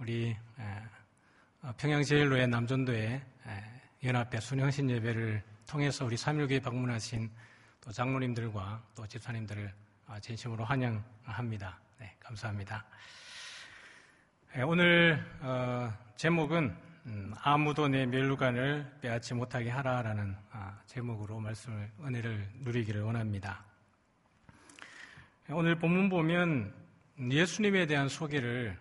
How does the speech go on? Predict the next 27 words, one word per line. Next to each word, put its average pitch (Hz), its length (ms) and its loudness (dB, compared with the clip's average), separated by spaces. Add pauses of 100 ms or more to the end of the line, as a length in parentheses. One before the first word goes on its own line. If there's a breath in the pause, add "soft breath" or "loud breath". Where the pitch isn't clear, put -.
(120)
아, 110 100 -8
이렇게 135 320 0
합니다. 107 500 -2 (140)
"거룩하고 131 800 0 (120)
진실하사 117 840 -2 (640 loud breath)
다윗의 151 460 4
열쇠를 160 400 4
가지니 131 600 2 (380)
곧 143 240 -2
열면 165 380 6
닫을 131 320 2
사람이 127 360 0
없고 110 640 -6
닫으면 117 500 0
열 127 160 2
사람이 135 400 -2
없는 123 500 -4
그가." 107 520 -4
이렇게 117 240 -6
이야기합니다. 98 540 -8 (1120 loud breath)
음, 120 460 -2
요한계시록에 175 640 6
보면 156 480 2
일곱 190 320 2
교회가 131 300 4
등장을 120 420 -2
합니다. 107 380 -4